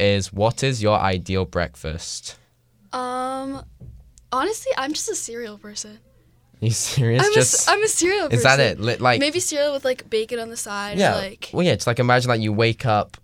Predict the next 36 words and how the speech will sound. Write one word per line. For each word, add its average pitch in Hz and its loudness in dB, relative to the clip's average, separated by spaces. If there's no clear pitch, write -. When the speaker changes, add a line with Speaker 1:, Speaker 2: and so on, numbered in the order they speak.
Speaker 1:
and, 92 -2
like, 85 -2
on 110 2
the 107 0
table 104 0
in 95 -2
front 95 -2
of 92 -10
you 92 0
is, 92 -4
like, 92 0
Speaker 2:
Yeah. - -6
Speaker 1:
your 98 0
dream 95 -2
breakfast, 87 -6
and 76 -6
it's - -4
just 90 -4
laid 90 2
out. 78 -2
Speaker 2:
Okay. 233 -4
Speaker 1:
And 107 -4
t-, - -2
and 131 4
you're 135 6
telling 127 2
me 104 0
what 107 -2
you 110 -2
see 104 0
is 101 2
Speaker 2:
Okay, 98 0
Speaker 1:
a - 2
bowl 110 4
Speaker 2:
okay, 113 4
okay. 104 -2